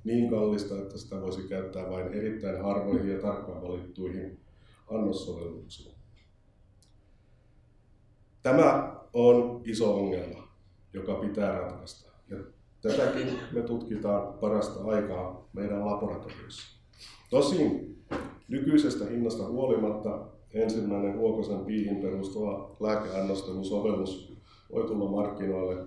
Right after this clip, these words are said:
jo ihan lähivuosina. Kyseessä on Oncosin nimisen yrityksen kehittämä monifunktionaalinen mikropartikkeli, joka injektoidaan suoraan haimakasvaimeen.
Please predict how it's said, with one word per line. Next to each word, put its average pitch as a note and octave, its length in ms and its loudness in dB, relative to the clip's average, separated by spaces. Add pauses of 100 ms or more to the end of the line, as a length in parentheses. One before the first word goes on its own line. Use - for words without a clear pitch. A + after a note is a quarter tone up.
(160)
jo F#2 120 -4
ihan F#2+ 420 -2 (100)
lähivuosina. F#2 720 -6 (1120)
Kyseessä A2 360 0
on G#2+ 140 6
Oncosin G#2+ 500 4
nimisen G2 460 0
yrityksen G#2+ 520 -4
kehittämä F#2+ 640 -2
monifunktionaalinen G2 1160 0
mikropartikkeli, G2 840 -2
joka F#2+ 200 -2
injektoidaan F#2+ 680 0
suoraan F#2 640 -2
haimakasvaimeen. - 720 -2